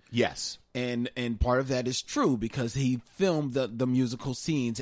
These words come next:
Speaker 2: as a concert.
Speaker 1: Right.
Speaker 2: You know, that were then cut up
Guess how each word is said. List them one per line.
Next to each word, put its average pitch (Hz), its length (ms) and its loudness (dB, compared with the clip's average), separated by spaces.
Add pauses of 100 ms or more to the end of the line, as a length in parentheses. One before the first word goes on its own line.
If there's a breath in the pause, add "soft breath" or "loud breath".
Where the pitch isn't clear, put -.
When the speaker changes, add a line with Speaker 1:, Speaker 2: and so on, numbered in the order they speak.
Speaker 2:
as 117 340 -4
a 127 80 -6
concert. 160 600 -6 (160)
Speaker 1:
Right. 101 260 2
Speaker 2:
You 120 100 0
know, 113 200 2
that 120 240 -2
were 120 200 2
then 117 300 -2
cut 139 340 -6
up 101 280 -8